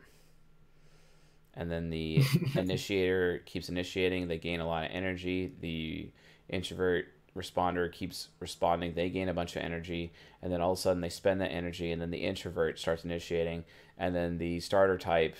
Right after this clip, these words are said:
Speaker 1: starts responding, spending some of their mental energy, and it's just this amazing synergy of initiations and responding,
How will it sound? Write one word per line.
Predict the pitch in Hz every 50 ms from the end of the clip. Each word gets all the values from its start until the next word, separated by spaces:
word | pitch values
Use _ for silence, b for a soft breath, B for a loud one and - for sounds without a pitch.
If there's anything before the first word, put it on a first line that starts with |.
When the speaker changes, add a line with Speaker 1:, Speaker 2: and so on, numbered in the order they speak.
| - -
Speaker 1:
starts | - - - 87 82 76 76 - - - - -
responding, | - 101 101 - - - 85 85 85 82 82 80 82 82 - - -
spending | - - - 92 85 78 85
some | - 85 87
of | 87 82
their | 90 92 90
mental | 85 80 80 - - 82
energy, | 80 78 82 - - - - 71
and | 73 73
it's | 67 - -
just | - 82 -
this | 76 76 -
amazing | 82 85 85 82 82 82 85 82
synergy | - - - 85 82 82 80 - 80 78 78 76
of | 76 78 82 82 - B B B B B B
initiations | - 90 87 82 - - 85 85 82 82 - - 85 82 80
and | 82 80 80
responding, | 82 - - - 82 82 80 82 82 80 82